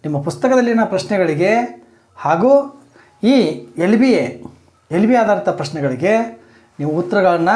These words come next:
ಸರಿಯಾಗಿ ಪ್ರಶ್ನೆ ಬರ್ಕೊಂಡು ಉತ್ತರವನ್ನು ಬರ್ಕೊಳ್ಳಿ. ಯಾಕಂದ್ರೆ ಆ ಉತ್ತರಗಳು ನಿಮಗೆ ನಿಮ್ಮ ಆ್ಯನ್ಯುವಲ್ ಎಕ್ಸಾಮ್ವರೆಗೂ ಯೂಸ್‌ಫುಲ್ ಆಗುತ್ತೆ, ಯೂಸ್‌ಫುಲ್ ಆಗುತ್ತೆ. ಯಾಕಂದರೆ ಪದೇ ಪದೇ ಅದನ್ನು ಹೇಳ್ತಿರಲ್ಲಪ್ಪ ಅಂತ ಅನ್ಬೇಡ್ರಿ.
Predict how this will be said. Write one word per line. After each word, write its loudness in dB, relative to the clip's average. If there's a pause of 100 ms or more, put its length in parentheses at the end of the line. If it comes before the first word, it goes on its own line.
(500)
ಸರಿಯಾಗಿ 4
ಪ್ರಶ್ನೆ -2
ಬರ್ಕೊಂಡು -2
ಉತ್ತರವನ್ನು -4
ಬರ್ಕೊಳ್ಳಿ. -2 (920)
ಯಾಕಂದ್ರೆ 0 (400)
ಆ 2
ಉತ್ತರಗಳು 2 (720)
ನಿಮಗೆ 2 (760)
ನಿಮ್ಮ 0
ಆ್ಯನ್ಯುವಲ್ 2
ಎಕ್ಸಾಮ್ವರೆಗೂ 2 (340)
ಯೂಸ್‌ಫುಲ್ 2
ಆಗುತ್ತೆ, 0 (1080)
ಯೂಸ್‌ಫುಲ್ 0
ಆಗುತ್ತೆ. -2 (140)
ಯಾಕಂದರೆ 2
ಪದೇ 0
ಪದೇ 0
ಅದನ್ನು 2
ಹೇಳ್ತಿರಲ್ಲಪ್ಪ 0
ಅಂತ 0
ಅನ್ಬೇಡ್ರಿ. 0